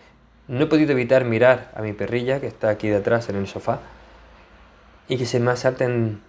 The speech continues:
dos lágrimas porque sientes realmente tristeza. Pero bueno, yo quiero deciros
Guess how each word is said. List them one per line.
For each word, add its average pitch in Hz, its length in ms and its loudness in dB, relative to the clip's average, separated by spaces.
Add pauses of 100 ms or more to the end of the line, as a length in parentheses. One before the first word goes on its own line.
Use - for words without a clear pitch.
dos 113 260 4
lágrimas 120 800 0 (280)
porque 98 520 -10 (100)
sientes 117 560 -4 (160)
realmente 120 380 -2
tristeza. 120 720 0 (800)
Pero 117 160 4
bueno, 123 180 4
yo 147 200 -2
quiero 180 220 2
deciros 147 460 0